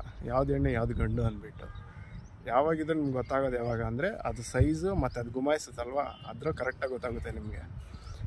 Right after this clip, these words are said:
ಮತ್ತೆ ನಿಮ್ಗೆ ಆ ವಿಡಿಯೋಗಳು ಹಾಕಿರ್ತೀನಿ ನೋಡ್ಕೊಳ್ಳಿ, ಲಾಸ್ಟಲ್ಲಿ ಹಾಕ್ತೀನಿ ನಿಮಗೆ ಗುಮಾಯಿಸೋ ವಿಡಿಯೋನ.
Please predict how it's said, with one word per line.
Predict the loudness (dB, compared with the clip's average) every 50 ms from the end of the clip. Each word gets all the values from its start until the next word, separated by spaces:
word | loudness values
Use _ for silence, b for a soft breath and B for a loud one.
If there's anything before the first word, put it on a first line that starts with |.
| -4 -2 -2
ಮತ್ತೆ | -2 -2 -2 0
ನಿಮ್ಗೆ | 0 2 2 4 4
ಆ | 4
ವಿಡಿಯೋಗಳು | 4 4 6 6 6 6 6 6 4
ಹಾಕಿರ್ತೀನಿ | 4 2 2 0 -2 -2 -2 -2 -2 0
ನೋಡ್ಕೊಳ್ಳಿ, | 0 0 0 -2 -2 -6 -6 -4
ಲಾಸ್ಟಲ್ಲಿ | -4 -4 -4 -4 -4 -4 -4 -2
ಹಾಕ್ತೀನಿ | -2 -2 -2 -2 0 0 0
ನಿಮಗೆ | 0 -2 -2 -2 -2 -2 -2 -2 -4 -2 -2
ಗುಮಾಯಿಸೋ | 2 4 4 4 4 2 0
ವಿಡಿಯೋನ. | 0 0 0 0 0 -2